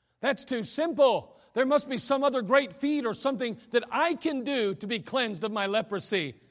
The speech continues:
That's not enough. I, there's got to be more. The, the prophet must be wrong. No, the prophet was exactly right 'cause he was only simply telling him what God told him to say.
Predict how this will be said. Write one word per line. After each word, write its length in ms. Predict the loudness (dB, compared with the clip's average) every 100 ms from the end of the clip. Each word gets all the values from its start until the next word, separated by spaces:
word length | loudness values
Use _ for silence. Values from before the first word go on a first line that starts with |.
| _ _
That's 240 | 0 0 2
not 220 | 4 4
enough. 460 | 4 6 6 6 -2 -20 -6
I, 120 | 2
there's 160 | 2 4
got 240 | 6 6
to 80 | 4
be 140 | -2 2
more. 500 | 4 6 6 4 -2 -18 _
The, 120 | -2
the 180 | 0 0
prophet 440 | 4 6 6 2
must 260 | 2 0 0
be 120 | -4
wrong. 640 | 2 8 8 6 2 -6 -12 _ _ _ _ _ _ _ _
No, 140 | -12 -10
the 80 |
prophet 340 | -6 -4 -4 -8
was 160 | -12
exactly 420 | -12 -8 -6 -6 -6
right 180 | -6
'cause 120 | -6 -10
he 60 |
was 160 | -10 -10
only 180 | -10 -12
simply 340 | -12 -12 -12
telling 280 | -10 -10 -10
him 80 | -14 _
what 180 | -10 -10
God 280 | -6 -6 -6
told 200 | -10 -10
him 100 | -12
to 60 | -14
say. 220 | -16 -18